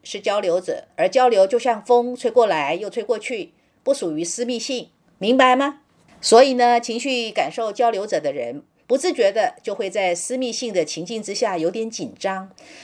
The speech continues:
然而他自己不知道哦。但是呢，跟他对应的人会感觉到他就是不太自在啦。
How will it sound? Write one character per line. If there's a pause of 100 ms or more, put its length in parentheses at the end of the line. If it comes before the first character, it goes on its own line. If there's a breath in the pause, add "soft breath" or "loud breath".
(140 loud breath)
然
而
他
自
己
不
知
道
哦。 (320 soft breath)
但
是
呢，
跟
他
对
应
的
人
会
感
觉
到
他
就
是
不
太
自
在
啦。